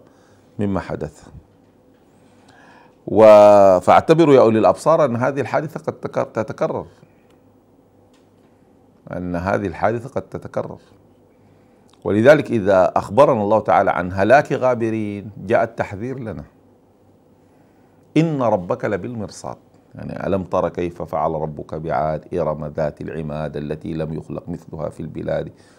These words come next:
وثمود الذين جابوا الصخر بالواد إلى آخر الآيات. إن ربك لبالمرصاد. يمكن أن يصيب الناس ما أصاب أولئك. لما ذكر الله هلاك ال-، السابقين قال:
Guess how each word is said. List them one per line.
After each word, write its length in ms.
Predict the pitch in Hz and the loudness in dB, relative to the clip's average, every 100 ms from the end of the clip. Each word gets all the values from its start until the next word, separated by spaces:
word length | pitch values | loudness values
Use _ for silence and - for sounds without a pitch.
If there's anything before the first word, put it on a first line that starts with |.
| _ _ - | _ _ -6
وثمود 560 | 101 - 85 87 82 | -6 -4 -6 -6 -6
الذين 520 | 78 76 80 85 80 | -6 -6 -8 -8 -10
جابوا 240 | 78 78 73 | -8 -8 -10
الصخر 380 | 76 - - 76 | -14 -14 -12 -12
بالواد 460 | 78 76 78 69 - | -10 -8 -8 -10 -10
إلى 200 | 98 95 | -6 -4
آخر 300 | 110 117 104 | -4 -8 -10
الآيات. 400 | 71 78 - 156 | -8 -8 -6 -4
إن 240 | 156 135 | -4 -2
ربك 400 | 101 85 82 - | -4 -4 -6 -8
لبالمرصاد. 760 | 139 104 151 147 127 - 226 - _ _ _ _ _ _ _ _ _ _ _ _ _ _ _ - | -8 -8 -10 -12 -12 -12 -12 -14 _ _ _ _ _ _ _ _ _ _ _ _ _ _ _ -8
يمكن 300 | 104 - 123 | -6 -4 -4
أن 160 | 95 | -4
يصيب 360 | 85 80 117 113 | -6 -6 -6 -4
الناس 420 | 82 87 110 - | -4 -4 -6 -8
ما 100 | 110 | -10
أصاب 280 | 98 104 113 | -8 -8 -8
أولئك. 400 | 117 123 170 101 - _ _ _ _ _ _ _ _ _ - | -8 -10 -12 -14 -20 _ _ _ _ _ _ _ _ _ -8
لما 300 | 95 101 113 | -4 2 2
ذكر 300 | 131 151 113 | 2 2 2
الله 320 | 110 113 104 | 2 2 2
هلاك 240 | 101 107 104 | 0 0 -2
ال-، 240 | 92 78 | -2 -2
السابقين 600 | - - 90 80 87 107 | -2 0 0 2 0 -2
قال: 260 | - 113 | 2 2